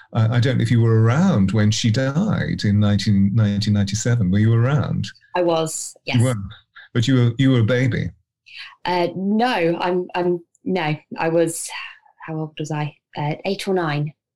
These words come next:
Speaker 1: Ah, well, for
Speaker 2: But
Speaker 1: me,
Speaker 2: no, yeah, remember it.
Speaker 1: that's a, anything under twelve is a baby. <laughs>
Speaker 2: <laughs>
Speaker 1: Uh, but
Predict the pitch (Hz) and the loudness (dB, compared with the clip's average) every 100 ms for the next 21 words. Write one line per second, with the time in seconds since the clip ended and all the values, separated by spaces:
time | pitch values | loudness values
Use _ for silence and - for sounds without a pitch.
0 | _ - 160 95 - 113 110 - - 120 | _ -6 -2 -2 -2 0 0 0 0 2
1 | 113 - - 135 - 170 170 170 156 151 | 2 0 -6 -8 -4 -2 0 0 -2 -4
2 | 151 - _ _ 135 127 117 139 127 131 | -6 -10 _ _ -6 -2 -2 2 2 4
3 | 110 110 - - 101 92 90 87 90 82 | 4 2 2 0 0 0 0 0 0 0
4 | 104 - 190 175 - 160 156 165 370 359 | -2 0 -2 0 -2 0 0 0 -2 -2
5 | 381 339 330 - _ _ - 113 123 | -4 -4 -6 -8 _ _ -2 0 0